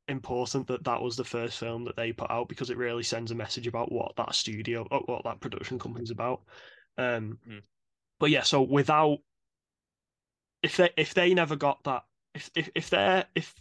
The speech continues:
Speaker 1: when they had that background role in Field of Dreams, and I think it was maybe the eighties, late eighties, um, if, if they had just been scanned on their first day of working for that,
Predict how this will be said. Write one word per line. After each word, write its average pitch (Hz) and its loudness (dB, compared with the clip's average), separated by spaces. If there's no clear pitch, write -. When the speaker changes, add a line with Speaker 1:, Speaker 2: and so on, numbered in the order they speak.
Speaker 1:
when 170 2
they 185 4
had 180 0
that 160 0
background 139 -2
role 123 -2
in 127 -12
Field 127 0
of 113 -6
Dreams, 117 -4
and 120 -2
I - -4
think 117 -8
it 131 -2
was 113 -4
maybe 127 -8
the 123 -2
eighties, 139 0
late 160 2
eighties, 175 -2
um, 131 0
if, - -6
if - -2
they 175 6
had 180 10
just 175 2
been 165 4
scanned 151 2
on 113 -6
their 120 -4
first 123 -2
day 127 2
of 123 -2
working 123 -2
for 113 -8
that, 123 -2